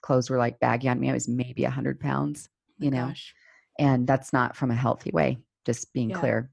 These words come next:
Speaker 1: you know?
Speaker 2: Yeah.
Speaker 1: And, um, I had a lot of anxiety and a lot of depression. I was just in this really tough spot, but I went to, the thing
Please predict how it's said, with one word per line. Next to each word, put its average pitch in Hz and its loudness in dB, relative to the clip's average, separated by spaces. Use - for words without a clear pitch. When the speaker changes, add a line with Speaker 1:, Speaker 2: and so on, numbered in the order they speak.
Speaker 1:
you 143 0
know? 120 0
Speaker 2:
Yeah. 165 -10
Speaker 1:
And, 135 6
um, 123 0
I 147 -6
had 143 0
a 127 2
lot 131 2
of 135 2
anxiety 127 0
and 123 0
a 120 0
lot 123 0
of 123 -2
depression. 127 -6
I 127 -2
was 135 -4
just 185 -4
in 185 -2
this 139 -4
really 139 0
tough 139 -4
spot, 131 0
but 139 2
I 131 4
went 143 2
to, 131 0
the 151 2
thing 170 4